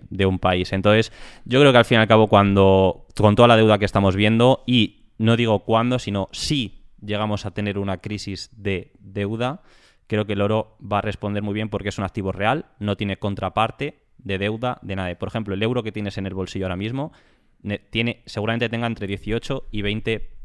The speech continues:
personas deuda metida con ese euro. En cambio, el oro no. Entonces, eh, estoy bullish, pero yo, mm, no recomiendo comprar oro físico, en plan, a ver,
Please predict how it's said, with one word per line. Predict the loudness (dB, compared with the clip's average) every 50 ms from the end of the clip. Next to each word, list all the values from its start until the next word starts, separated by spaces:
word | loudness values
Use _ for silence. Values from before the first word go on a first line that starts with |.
| -10 -6
personas | -6 -4 -4 -4 -4 -4 -4 -4 -6 -8 -10 -10 -12
deuda | -6 -4 -2 -2 0 0 -2 -4 -4 -4 -6
metida | -8 -6 -6 -6 -6 -6 -6 -6
con | -4 -4 -4
ese | -4 -4 -6 -8 -8 -8 -10 -6 -4 -4 -2
euro. | -2 -4 -6 -6 -8 -12 -14 -14 -16 -14 -12 -14 -14 -14 -16 -20 _
En | -8 -6 -4
cambio, | -2 -2 -2 0 -2
el | -2
oro | -2 -2 -4
no. | -6 -8 -10 -12 _ _ _ -20 -20 _ _ _ _ _ _ _ -8
Entonces, | -6 -2 0 2 2 2 0 -2 -4 _
eh, | -2 -2 0 0 -2 -2 -4
estoy | -6 -6 -4 -2 -2
bullish, | -2 -2 -2 0 0 -2 -2 -4 -6 _
pero | 0 0 2 0 0 -2
yo, | -4 -4 -4 -4
mm, | -6 -8 -8 -8 -10 _ -20 -20 _ _ _ _ _ _ _ _ _ _
no | -20 -18 -14 -10 -6 -2 0 0
recomiendo | 0 -2 -2 -2 -2 -2 -2
comprar | -4 -4 -2 -2 -2 -2
oro | -2 -4 -6
físico, | -8 -8 -8 -8 -8 -8 -8
en | -6
plan, | -4 -4 -2 -2 -4 -6 -8 _ _ -4
a | -2 -2
ver, | -2 -2